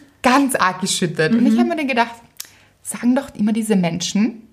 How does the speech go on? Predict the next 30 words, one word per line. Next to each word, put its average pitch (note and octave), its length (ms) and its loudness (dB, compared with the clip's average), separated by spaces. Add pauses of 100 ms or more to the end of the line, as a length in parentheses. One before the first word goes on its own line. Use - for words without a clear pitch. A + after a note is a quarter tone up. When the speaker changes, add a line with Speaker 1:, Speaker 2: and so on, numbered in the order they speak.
(400)
Speaker 2:
Diese G3 180 0
Menschen, F#3+ 420 0
von F#3+ 140 -2
denen F#3+ 200 -2
man F3+ 120 0
so - 120 -2
oft - 180 -8
hört. G#3 360 0 (200)
Speaker 1:
<laughs> - 0 -
Genau. C4+ 540 0 (1400)
Genau. F4 580 -2
Speaker 2:
Ja. A#3 300 0 (360)
Speaker 1:
Es A#3+ 240 -10
gibt F4+ 220 -4
kein G#3 200 -2
schlechtes - 480 -6
Wetter. - 340 -4 (180)
Es - 140 -4
gibt - 260 -8
nur D4+ 140 -2
schlechte D4 440 -2
Ausrüstung. A#3 680 -2 (380)
Und D#4 160 -2
für E4+ 100 -6
mich, E4+ 340 -6
Leute, - 280 0
ist - 180 -10
das D4+ 140 -10
einer C4 260 0
der C4 400 4